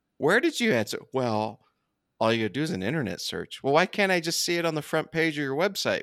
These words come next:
Well, you gotta go twelve layers deep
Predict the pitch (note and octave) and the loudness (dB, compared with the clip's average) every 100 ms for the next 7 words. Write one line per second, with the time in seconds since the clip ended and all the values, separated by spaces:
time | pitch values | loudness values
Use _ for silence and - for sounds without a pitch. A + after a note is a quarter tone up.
0 | - C#3 C3 C3 B2 A2+ _ _ _ _ | -2 2 4 4 0 -4 _ _ _ _
1 | _ - B2+ C#3+ C#3 C3 A2 - D#3 C#3+ | _ -12 -2 2 2 2 0 2 4 4
2 | C3+ B2+ - B2 C3 C3 A2+ G#2+ F#2+ C3 | 2 -4 -4 2 4 6 4 0 -2 0
3 | A#2+ | 0